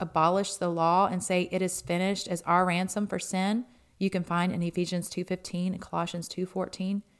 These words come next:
He begins to explain there's a new commandment in John fifteen twelve, which says, "This is my commandment, that ye love one another as I have loved you.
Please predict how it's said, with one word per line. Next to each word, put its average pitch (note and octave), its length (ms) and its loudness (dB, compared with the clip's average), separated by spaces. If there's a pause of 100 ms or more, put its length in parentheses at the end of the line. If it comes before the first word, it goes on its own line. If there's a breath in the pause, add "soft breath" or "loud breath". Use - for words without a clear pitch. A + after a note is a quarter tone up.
(640 soft breath)
He - 140 0
begins D#4 340 2
to D#4 60 4
explain B3+ 440 2
there's A3 160 4
a G3 80 2
new A3 300 4
commandment F3 720 0
in G#3 100 4
John G3+ 260 2
fifteen G#3+ 380 0
twelve, G#3 340 2
which - 200 -4
says, G3 460 0 (340)
"This C4 340 6
is B3+ 140 4
my G#3+ 180 4
commandment, F3+ 560 2 (300 soft breath)
that A#3 180 6
ye A#3 120 4
love A3 420 4
one A3+ 180 4
another F3+ 540 2
as F#3+ 260 -2
I G#3+ 200 2
have G#3+ 260 -2
loved F#3 340 0
you. F#3 380 0